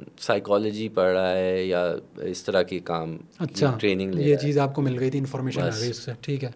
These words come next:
Speaker 1: तो वो सा-, sort of,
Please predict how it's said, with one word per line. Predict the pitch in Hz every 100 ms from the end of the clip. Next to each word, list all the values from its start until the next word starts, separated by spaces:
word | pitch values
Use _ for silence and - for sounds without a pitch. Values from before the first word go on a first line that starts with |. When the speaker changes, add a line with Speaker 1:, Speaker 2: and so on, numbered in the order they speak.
| - - -
Speaker 1:
तो | 95 98 98 98 98 92 90
वो | 101 110 117
सा-, | 113 - 104 73 101 - - -
sort | 110 104
of, | 104